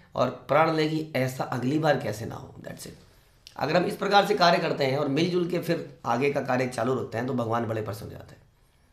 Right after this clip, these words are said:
हम्म, क्योंकि जहाँ बर्तन है वहाँ बज ही जाते हैं। What is important कि हम कुछ ना कुछ ऐसा action लेते रहे। तो भगवान वहाँ साक्षात आ गए और बड़े सुंदर लग रहे थे। उनका complexion blackish था, उन्होंने गोल्डन चमकीले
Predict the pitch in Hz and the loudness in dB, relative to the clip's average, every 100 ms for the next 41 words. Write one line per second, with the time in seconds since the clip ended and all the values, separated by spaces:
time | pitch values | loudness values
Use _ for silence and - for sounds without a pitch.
0 | - 120 120 131 - _ - 151 156 160 | -16 -12 -12 -14 -20 _ -8 -2 2 2
1 | 143 139 139 156 151 147 143 135 123 120 | 4 4 4 2 2 2 2 2 0 0
2 | 127 120 113 117 117 127 - 123 127 127 | -2 -2 -2 -6 -8 -10 -12 -6 -4 -2
3 | 120 120 127 139 131 135 120 117 - - | -4 -4 -2 -4 -2 -2 -2 -6 -14 -20
4 | _ - - 139 - 139 131 127 123 123 | _ -20 -10 -8 -2 0 0 0 -2 -2
5 | 117 - 127 107 - - - 127 120 127 | -4 -4 -4 -4 -6 -12 -6 -4 0 2
6 | 139 156 170 170 165 - 139 135 - 147 | 4 4 6 4 4 6 4 4 2 4
7 | 156 - - 110 113 107 104 104 - - | 4 0 0 4 4 2 -4 -10 -14 -14
8 | - - - - 156 151 180 202 - 143 | -12 -10 -12 -8 -2 4 4 4 2 2
9 | 160 151 143 143 143 156 151 147 135 135 | 4 4 4 4 2 2 0 0 2 2
10 | 131 139 135 143 127 123 123 156 - 143 | 2 0 0 -2 0 0 0 -2 2 2
11 | 135 - - - - 131 131 131 123 127 | 2 -2 -12 -14 -8 -2 0 2 0 0
12 | 147 151 160 - 131 131 139 175 - - | 2 2 0 0 -2 0 0 2 0 -2